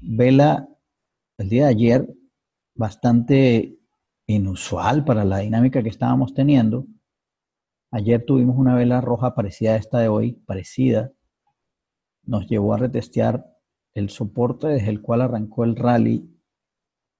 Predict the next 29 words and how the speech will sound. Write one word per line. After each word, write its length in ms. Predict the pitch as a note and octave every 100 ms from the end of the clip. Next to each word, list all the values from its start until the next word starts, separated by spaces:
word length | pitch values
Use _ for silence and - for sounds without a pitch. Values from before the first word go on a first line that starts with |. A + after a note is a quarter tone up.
| _ _ _ _ _
posterior 600 | - G#2+ - G#2 G2 G#2 A#2
a 60 |
la 100 | A2+
decisión 1000 | G2+ G2 G2+ - - A2+ A2+ A#2 - _ _ _ _
de 120 | -
negación 520 | G#2+ G2+ G2 - A2 G#2+
del 220 | G#2+ G#2+
E 100 | A2
T 240 | G#2+ G#2
F 100 | G#2
de 80 | A2
los 120 | G#2
Winklevoss. 680 | G2+ C3+ C3+ F#2+ G#2 A#2 _ _ _ _ _ _
Y, 480 | - B2 B2+ B2 A#2+
mm, 300 | A#2 A2+ A#2+ _ _ _ _ _ _ _
la 160 | A2+
vela 220 | A#2+ C#3
de 60 | F3+
ayer, 320 | D3+ C3 C3+
por 140 | C#3 G2+
alguna 280 | G2 C3
razón, 580 | D3+ D#3 C#3+ A#2+ C3+ - _ _ _ _ _ _ _
rebota 600 | - - G#2 C3 D#3+ A2+ A2
con 440 | A#2 G#2+ G#2+ C3+ _ _ _ _ _ _ _ _ _ _
fuerza 680 | _ B2 A#2 A2 - - _ _ _ _ _ _ _ -
desde 220 | F2 G#2
esa 200 | - A#2
zona, 320 | - A2+ F2
¿no? 220 | C#3+ D#3